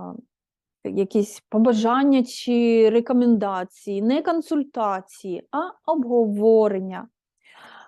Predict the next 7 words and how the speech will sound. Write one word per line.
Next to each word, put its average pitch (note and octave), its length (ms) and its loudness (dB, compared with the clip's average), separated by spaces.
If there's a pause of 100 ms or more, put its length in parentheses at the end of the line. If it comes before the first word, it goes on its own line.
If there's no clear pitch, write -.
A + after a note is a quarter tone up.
(140)
і F#3+ 360 -2
стимулююча B3+ 800 2
розмова, A3+ 960 2 (460)
такий A3+ 640 -2 (120)
мотивуючий C#4 1080 0 (120)
розумовий G#3+ 920 -2
процес G3+ 1000 -12